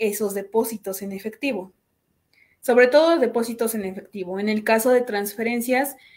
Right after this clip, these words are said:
eso no lo van a estar informando, los bancos, pero recordemos que desde un peso hasta el infinito nos pueden fiscalizar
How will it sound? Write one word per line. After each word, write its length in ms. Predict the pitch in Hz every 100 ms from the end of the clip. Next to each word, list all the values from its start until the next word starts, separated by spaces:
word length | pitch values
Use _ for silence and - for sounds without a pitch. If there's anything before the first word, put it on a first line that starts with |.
| _ _
eso 260 | 220 226
no 160 | 226 220
lo 160 | 220 208
van 240 | 202 202
a 460 | 190 185 185 180 -
estar 320 | 208 214 202
informando, 760 | 202 208 208 220 214 185 180 - _ _
los 180 | 196 202
bancos, 500 | 208 208 - - _ -
pero 220 | 208 208
recordemos 840 | 202 196 214 214 240 240 285 - - _ _ _
que 140 | 220
desde 300 | 202 208 202
un 220 | 247 269 -
peso 540 | 277 285 285 233 190
hasta 280 | 190 185 -
el 100 | 196
infinito 680 | 208 202 220 262 277 302 370 494 -
nos 200 | 226 220
pueden 640 | - 240 240 247 247 254 262
fiscalizar 640 | 220 208 185 165 - 147